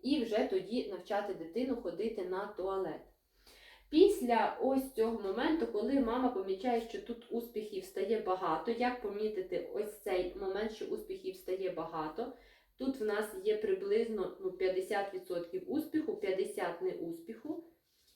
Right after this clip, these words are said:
І тобто в успіху в нас, ось це в нас успіх, тут стає відсотків більше. Ось коли в нас шістдесят хоча б, а тут менше, сорок. Тобто, коли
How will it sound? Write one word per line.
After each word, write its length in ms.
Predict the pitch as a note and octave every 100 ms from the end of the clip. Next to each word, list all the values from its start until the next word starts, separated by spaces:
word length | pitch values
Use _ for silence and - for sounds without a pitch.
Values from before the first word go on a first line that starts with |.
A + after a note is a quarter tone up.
| _
І 180 | B3 C4
тобто 560 | C4 C#4 C#4+ - F#3 E3+
в 340 | E3+ A3 - - -
успіху 680 | - B3 A3 - C4 C4+ D4+
в 60 | D4
нас, 460 | D4+ D#4 G4 - - _ _ _ _ _ _
ось 260 | F3 F3 -
це 120 | E3+
в 60 | E3
нас 220 | D#3 -
успіх, 400 | A3 C#4 - D#4 - _ _
тут 220 | C4 C#4
стає 320 | - A3 G#3+
відсотків 600 | F#3+ - A3+ A3+ G#3 F#3+
більше. 480 | E3+ F#3+ F3+ - - - _ _ _ -
Ось 320 | F3+ F3+ - -
коли 220 | F3+ F#3+
в 40 | F3+
нас 160 | D3
шістдесят 600 | - F3 E3+ E3+ F#3+ A3+ C#4
хоча 280 | C#4+ - -
б, 80 | - -
а 60 |
тут 260 | - F#3+ F#3
менше, 420 | E3+ D#3 D#3 -
сорок. 560 | - F#3+ F3 - - _ _ _ _ - -
Тобто, 480 | - C4+ C#4 G3 G3
коли 840 | - C4 C4 C4 E4 F4 D#4 -